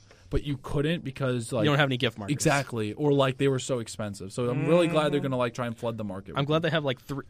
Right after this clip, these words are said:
Speaker 2: they're giving us, like, at least three different ways of getting gift markers.
Speaker 1: Yeah. Oh, I found it. Yeah, it's the, it's basically you purchase four of the booster, you get a promo pack. And it says right here that each, they have, uh, four types of promo packs. One's Royal Paladin, Kagero, Oracle Think Tank,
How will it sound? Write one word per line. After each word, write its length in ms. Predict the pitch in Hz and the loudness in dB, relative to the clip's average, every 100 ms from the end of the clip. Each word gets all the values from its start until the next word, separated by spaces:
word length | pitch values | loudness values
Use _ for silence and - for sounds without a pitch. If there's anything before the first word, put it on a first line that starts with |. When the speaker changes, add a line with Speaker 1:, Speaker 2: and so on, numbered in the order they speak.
| - | -4
Speaker 2:
they're 80 | |
giving 180 | 139 170 | 0 2
us, 140 | 165 151 | 0 0
like, 120 | - | -2
at 120 | 135 | -2
least 260 | 151 151 - | -2 -2 0
three 240 | 139 147 | 2 4
different 280 | 143 139 120 | 4 2 0
ways 200 | 117 117 | 0 -2
of 60 | |
getting 180 | 113 107 | -2 -2
gift 180 | 107 101 | -2 -4
markers. 540 | 104 117 110 104 - | -4 -2 0 0 -2
Speaker 1:
Yeah. 40 | - _ _ _ _ - | -8 _ _ _ _ -4
Oh, 180 | 151 135 - | 0 0 -2
I 60 | |
found 220 | 120 98 92 | -6 -4 -4
it. 120 | - - 120 - - - - - - - - | -8 -10 -12 -14 -20 -20 -14 -14 -14 -18 -6
Yeah, 140 | 120 | -2
it's 220 | 113 113 - | -2 -2 2
the, 480 | 147 143 139 135 135 - - | 4 6 6 4 0 -10 -4
it's 440 | 147 - - - _ _ | -4 -4 -10 -12 _ _
basically 400 | 170 160 160 160 | 0 0 0 0
you 160 | 156 143 | 0 0
purchase 320 | 139 139 135 | 0 -2 -2
four 240 | - 147 139 | -2 2 2
of 100 | 131 | 2
the 60 | |
booster, 500 | 123 127 120 - 117 | -6 -4 -4 -2 -2
you 160 | 113 120 | -2 -2
get 140 | 120 | -4
a 60 | 113 | -4
promo 340 | - 110 110 | -4 -2 -2
pack. 260 | 110 107 104 - - - | -2 -2 -4 -10 -20 -6
And 100 | 131 | -2
it 80 | 143 | 2
says 160 | 175 | 4
right 160 | 165 160 | 4 4
here 200 | 151 151 | 2 0
that 180 | 135 131 | 0 -2
each, 300 | 160 147 - | -4 -6 -2
they 140 | 165 | 0
have, 260 | 160 165 156 | 2 2 2
uh, 220 | 147 131 | 2 2
four 380 | - - 180 208 | -2 2 6 6
types 260 | 202 185 175 | 4 0 -2
of 60 | |
promo 260 | 151 151 165 | -4 -4 0
packs. 300 | 190 185 170 | 0 0 0
One's 200 | 147 135 | -4 -2
Royal 220 | 139 147 | 0 0
Paladin, 340 | 143 151 147 147 | 2 0 0 0
Kagero, 340 | 127 131 135 127 | -2 0 0 0
Oracle 300 | 127 120 120 | 0 -2 -4
Think 180 | 120 131 | -6 -4
Tank, 280 | 123 120 | -4 -6